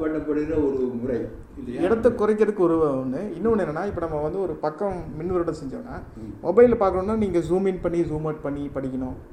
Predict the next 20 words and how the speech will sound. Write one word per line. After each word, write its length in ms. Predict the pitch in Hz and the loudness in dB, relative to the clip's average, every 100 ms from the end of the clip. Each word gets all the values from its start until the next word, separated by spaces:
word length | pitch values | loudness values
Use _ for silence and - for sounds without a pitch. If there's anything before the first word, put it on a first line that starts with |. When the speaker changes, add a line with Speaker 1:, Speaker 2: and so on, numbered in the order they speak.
| - 110 | -16 -14
Speaker 1:
ஆமா. 200 | 110 107 | -10 -8
Speaker 2:
ரொம்ப 240 | 160 170 | 2 4
எழுத்து 400 | 165 185 - 170 | 4 2 -2 -2
சின்னதா 220 | 165 160 | 2 2
தெரியும், 280 | 127 127 127 | 2 -2 -4
Speaker 1:
ஆமா. 180 | - - | -8 -10
Speaker 2:
கஷ்டமா 340 | 143 185 160 | -6 -4 -4
இருக்கும். 320 | 127 123 117 - | -4 -6 -8 -6
Speaker 1:
இல்ல, 220 | 165 165 | -6 -2
பா-, 340 | 156 - - 147 | 0 0 0 -2
பார்க்க 240 | 185 185 | -4 -4
முடியல. 420 | 156 135 131 107 101 98 - | -6 -4 -4 -6 -6 -10 -10
சில 260 | 143 135 170 | -8 0 2
Speaker 2:
ஆமா. 80 | |
Speaker 1:
நேரம் 300 | 143 127 123 | 2 -2 -4
அனுப்புறாங்க. 440 | 127 - 127 123 143 | -6 -8 -8 -4 -2
Speaker 2:
ஆமா, 140 | 160 | -2
ஆமா, 240 | 135 127 104 | -2 -4 0
பார்க்க 260 | 185 190 | 0 2
முடியறதில்ல. 500 | 175 165 160 127 120 | 0 4 4 2 -4